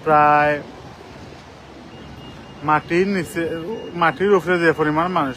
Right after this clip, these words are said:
থাকে, লন্ডনের মাটির নিচে এর চেয়ে বেশি থাকে। কারণ আমরা যে সময় বিশ পঁচিশ হাত নিচে ট্রেনের রাস্তায় যাই, তখন বোঝা যায় যে ট্রেন ও মাটির নিচে কি পরিমাণ মানুষ। আপনারা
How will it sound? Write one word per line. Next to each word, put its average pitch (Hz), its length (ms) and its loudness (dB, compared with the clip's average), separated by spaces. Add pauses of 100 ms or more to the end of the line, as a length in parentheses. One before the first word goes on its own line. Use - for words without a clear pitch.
থাকে, 123 280 -8 (1120)
লন্ডনের 160 880 2 (360)
মাটির 151 500 0
নিচে 143 580 -2 (200)
এর 165 100 -2 (160)
চেয়ে 185 160 2
বেশি 139 320 -2
থাকে। 117 220 -12 (120)
কারণ 143 300 2 (680)
আমরা 147 320 0
যে 147 80 2
সময় 160 180 0
বিশ 143 360 -4 (180)
পঁচিশ 151 320 -2
হাত 151 140 0 (280)
নিচে 143 340 -4 (100)
ট্রেনের 156 520 4
রাস্তায় 143 380 -2
যাই, 123 240 -2 (680)
তখন 165 280 2
বোঝা 160 280 4
যায় 147 200 2
যে 139 100 0
ট্রেন 160 480 0
ও 165 80 2
মাটির 147 360 0
নিচে 156 340 -6
কি 175 160 -2
পরিমাণ 165 400 0
মানুষ। 120 300 -2 (2750)
আপনারা 156 500 0